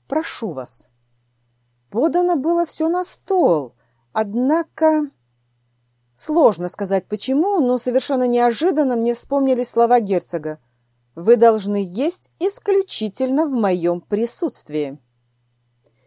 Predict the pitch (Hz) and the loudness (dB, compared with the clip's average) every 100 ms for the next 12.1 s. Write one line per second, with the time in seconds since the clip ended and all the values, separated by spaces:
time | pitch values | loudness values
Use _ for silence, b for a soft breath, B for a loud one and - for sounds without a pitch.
0 | _ - 240 262 - 202 247 277 269 220 | _ -6 -2 -2 -2 -4 0 0 2 2
1 | 240 247 262 285 208 185 190 262 226 170 | 2 -2 -2 -2 -2 -4 -6 -6 -4 -4
2 | 147 139 _ _ _ _ _ - 226 262 | -6 -12 _ _ _ _ _ -4 0 2
3 | 254 262 262 262 254 - _ _ - - | 4 2 2 -2 -4 -10 _ _ -8 -6
4 | 269 226 151 170 185 185 180 190 180 165 | 0 0 0 -2 -2 0 0 0 0 -4
5 | - 170 175 170 208 320 _ _ - - | -6 -4 -2 0 0 -4 _ _ -20 -4
6 | 202 165 226 330 285 - 180 170 175 175 | -2 0 0 0 -2 -2 -2 0 -2 -2
7 | 156 147 _ - 185 214 - 262 247 247 | -2 -8 _ -12 -6 -4 -2 -2 0 -2
8 | - 240 233 233 170 143 120 _ _ _ | -4 -6 -4 -6 -6 -10 -14 _ _ _
9 | _ _ _ 254 254 269 262 - 240 247 | _ _ _ 0 4 4 2 0 -2 -2
10 | 269 294 285 285 269 294 392 190 170 170 | -2 -4 0 0 0 0 2 2 0 -2
11 | 170 170 160 180 180 165 202 196 170 - | -2 -4 -2 0 0 0 0 0 -2 -6
12 | 143 | -12